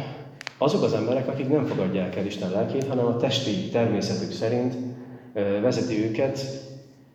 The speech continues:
az ösztönük, a szenvedélyük, és mögötte tulajdonképpen a sátán rabláncai vannak.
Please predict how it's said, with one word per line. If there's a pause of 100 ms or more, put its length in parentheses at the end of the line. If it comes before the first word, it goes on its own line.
(800)
az
ösztönük,
a
szenvedélyük, (240)
és
mögötte
tulajdonképpen
a
sátán
rabláncai
vannak.